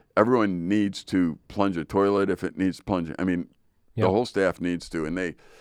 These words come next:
Speaker 1: they kept questioning me on that. I would go on to something else, and they would come back to that. And I,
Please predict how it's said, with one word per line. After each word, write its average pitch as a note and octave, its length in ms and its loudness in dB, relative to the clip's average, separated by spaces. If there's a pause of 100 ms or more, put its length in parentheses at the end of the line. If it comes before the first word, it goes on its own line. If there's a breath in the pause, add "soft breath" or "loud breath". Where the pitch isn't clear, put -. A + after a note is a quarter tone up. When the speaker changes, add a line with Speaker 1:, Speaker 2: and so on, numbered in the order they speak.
(160 soft breath)
Speaker 1:
they A#2+ 140 4
kept D3+ 260 -2
questioning G2+ 500 0
me C#2 140 -6
on D#2+ 220 -2
that. D#2 260 -4
I F#2 60 4
would G2+ 160 2
go G#2 80 2
on G2 120 0
to F2+ 80 -4
something C#2+ 260 -8
else, D2+ 180 -6
and D2 100 -10
they D#2+ 60 -4
would D#2 100 -12
come D2 120 -6
back C2 240 -4
to G1+ 80 -12
that. G1+ 160 -12 (240)
And E2+ 120 -6
I, D#2 80 -6